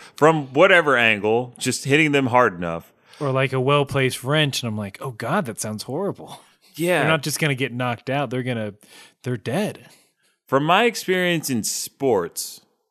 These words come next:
Speaker 1: uh, mostly football, I saw one kid get knocked out. He got hit so hard, and people say I got knocked out, which is prob-, it, it's
Speaker 2: You don't
Speaker 1: probable.
Speaker 2: remember?
Speaker 1: Uh, I didn't, when I,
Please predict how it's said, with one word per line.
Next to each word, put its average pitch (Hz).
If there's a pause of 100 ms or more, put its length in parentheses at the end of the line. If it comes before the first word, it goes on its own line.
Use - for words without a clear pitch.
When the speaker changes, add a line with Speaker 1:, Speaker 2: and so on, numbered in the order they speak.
(600)
Speaker 1:
uh, 98
mostly 123
football, - (640)
I 104
saw 139
one 123
kid 131
get 127
knocked 123
out. 123
He 117
got 120
hit 127
so 127
hard, 123 (600)
and 101 (400)
people 262
say 190
I 151
got 175
knocked 165
out, 165 (720)
which 139
is 120
prob-, 143
it, 110
it's 139
Speaker 2:
You 151
don't 127
Speaker 1:
probable. 127
Speaker 2:
remember? 262 (420)
Speaker 1:
Uh, 127
I 147
didn't, 214 (200)
when 156
I, 180